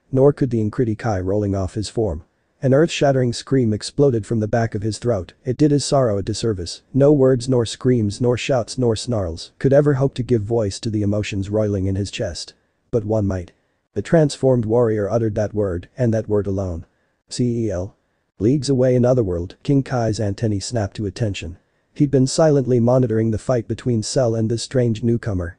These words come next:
his worry growing with each passing second. Whomever this boy was,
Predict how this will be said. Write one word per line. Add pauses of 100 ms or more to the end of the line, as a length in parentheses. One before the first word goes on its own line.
his
worry
growing
with
each
passing
second. (320)
Whomever
this
boy
was,